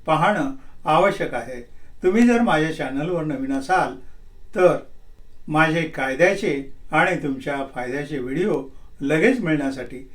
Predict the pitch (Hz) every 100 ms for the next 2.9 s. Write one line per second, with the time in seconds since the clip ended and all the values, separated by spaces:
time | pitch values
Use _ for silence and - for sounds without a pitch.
0 | - - - 156 180 175 165 143 139 135
1 | 127 123 139 151 202 175 135 - - -
2 | 147 160 170 202 - 165 156 156